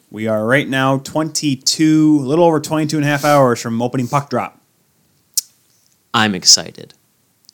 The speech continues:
Speaker 2: I'm happy.
Speaker 1: I, I'm
Speaker 2: Katie's been talking about it.
Speaker 1: I don't know what, I don't know what to expect this year.
Speaker 2: No, I,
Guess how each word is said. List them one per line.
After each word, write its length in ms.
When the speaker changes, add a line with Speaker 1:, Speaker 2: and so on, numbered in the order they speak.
Speaker 2:
I'm 440
happy. 640
Speaker 1:
I, 240
I'm 400
Speaker 2:
Katie's 300
been 140
talking 360
about 320
it. 80
Speaker 1:
I 140
don't 140
know 140
what, 180
I 40
don't 140
know 80
what 100
to 80
expect 300
this 180
year. 180
Speaker 2:
No, 200
I, 420